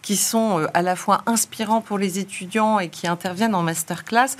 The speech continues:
mais plus que ça, qui donnent de leur temps aussi pour le conseil stratégique de l'école. Moi, mon objectif, quand, euh, le patron de Thales vient, euh,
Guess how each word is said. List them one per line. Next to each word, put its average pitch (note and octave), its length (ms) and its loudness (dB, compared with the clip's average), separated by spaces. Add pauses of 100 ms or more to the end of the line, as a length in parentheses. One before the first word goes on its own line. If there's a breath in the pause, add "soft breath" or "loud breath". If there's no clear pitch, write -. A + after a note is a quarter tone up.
(300 loud breath)
mais G#3 120 6
plus C4+ 280 -4
que A#3 100 -2
ça, B3+ 200 2
qui A#3 160 -6
donnent A3+ 220 0
de G3+ 100 -2
leur F#3 220 -2
temps A#3 140 -4
aussi A3 260 -4
pour F3 160 -8
le D#3+ 100 -2
conseil A#3+ 440 -2
stratégique E3+ 640 -6
de E3 80 -6
l'école. C#3+ 360 -10 (320 loud breath)
Moi, G#3 120 4
mon A#3+ 180 4
objectif, A#3+ 640 -2
quand, F#3 160 -6 (140)
euh, G#3 120 0
le F3+ 120 0
patron F#3 380 0
de G#3+ 80 4
Thales F#3+ 420 0 (360)
vient, F#3+ 300 4
euh, D#3+ 120 0